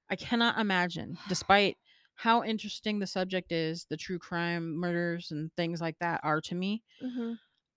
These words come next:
Speaker 1: I cannot imagine taking someone's life
Speaker 2: No.
Speaker 1: with my own hands.
Speaker 2: Absolutely not.
Speaker 1: Unless my life was on the line and I saw no other way out.
Speaker 2: That would be the only way.
Speaker 1: That would
Speaker 2: Self-defense.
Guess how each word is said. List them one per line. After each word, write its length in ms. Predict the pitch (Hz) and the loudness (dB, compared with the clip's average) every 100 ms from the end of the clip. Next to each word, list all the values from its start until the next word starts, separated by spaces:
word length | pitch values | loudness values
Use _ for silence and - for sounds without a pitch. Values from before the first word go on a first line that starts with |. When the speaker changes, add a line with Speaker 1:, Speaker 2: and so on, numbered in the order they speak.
| - | -2
Speaker 1:
I 80 | 196 | -2
cannot 640 | - 190 185 190 185 185 | 0 0 2 4 2 0
imagine 840 | 185 180 180 185 185 160 127 - 185 _ _ _ _ - | 0 0 2 4 2 0 -6 -8 -14 _ _ _ _ -8
taking 320 | - 185 185 | -4 -2 -2
someone's 320 | 160 170 160 | -2 -2 -2
life 360 | 160 60 - - - _ | -2 -6 -10 -18 -20 _
Speaker 2:
No. 320 | 254 247 233 196 | 0 2 4 4
Speaker 1:
with 140 | 190 | 2
my 220 | 190 170 165 | 2 2 4
own 140 | 165 | 2
hands. 420 | 156 82 - - 226 | -2 -6 -10 -6 0
Speaker 2:
Absolutely 1500 | 214 220 - - - 226 220 214 208 202 - - 220 214 208 | 2 2 -2 -8 -2 0 0 0 0 -2 -6 -10 -6 -4 -4
not. 420 | 202 196 165 - - - - _ _ - | -4 -6 -6 -10 -14 -16 -16 _ _ -4
Speaker 1:
Unless 380 | 185 202 247 | 0 2 2
my 260 | 180 170 202 | 2 4 6
life 340 | 220 185 220 | 6 2 2
was 140 | 254 240 | -2 0
on 160 | 233 | 0
the 80 | 240 | 0
line 320 | 233 220 233 | -2 0 0
and 160 | 240 190 | 0 0
I 60 | 185 | -2
saw 300 | - 196 185 | -2 -2 -2
no 320 | 165 175 185 | -2 -2 0
other 280 | 160 175 196 | 0 2 0
way 220 | 196 180 | 0 -2
out. 360 | 160 147 269 - _ _ _ _ _ - 220 | -4 -2 -4 -6 _ _ _ _ _ -8 0
Speaker 2:
That 160 | 208 220 | 0 0
would 160 | 220 | -2
be 100 | 220 | -2
the 160 | 214 190 | -2 -4
only 220 | 196 202 | -4 0
way. 80 | 196 | 6
Speaker 1:
That 240 | 175 131 | 6 6
would 140 | 262 233 | 2 4
Speaker 2:
Self-defense. 920 | 226 226 - 233 220 170 185 - | 4 4 2 -2 0 -2 -6 -14